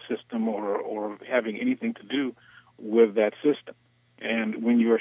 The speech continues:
shown that that system indeed does exist and it does benefit certain people to the detriment of other people,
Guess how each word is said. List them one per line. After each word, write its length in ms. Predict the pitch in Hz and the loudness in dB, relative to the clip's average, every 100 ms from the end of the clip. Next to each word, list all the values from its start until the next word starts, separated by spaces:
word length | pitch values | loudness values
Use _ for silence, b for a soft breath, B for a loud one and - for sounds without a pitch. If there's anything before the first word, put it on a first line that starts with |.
| - | 2
shown 240 | 135 143 127 | 2 4 4
that 120 | 110 | 2
that 160 | 110 - | -2 -4
system 360 | 123 - 113 110 | -8 -6 -4 -4
indeed 460 | 110 101 117 110 - | -4 -2 0 0 0
does 260 | 110 131 117 | -2 -2 -6
exist 420 | 113 - 101 117 113 | -12 -10 -8 -6 -8
and 100 | 104 | -10
it 120 | - | 0
does 260 | 117 120 110 | 2 2 0
benefit 360 | 113 107 - - - | -4 -4 -6 -8 -6
certain 260 | 107 104 | -6 -8
people 300 | 110 104 - | -12 -12 -12
to 120 | - 113 | -12 -10
the 60 | |
detriment 420 | 104 101 - 104 | -6 -6 -6 -10
of 80 | 98 | -6
other 180 | 101 98 | -6 -6
people, 360 | 107 95 120 | -12 -12 -12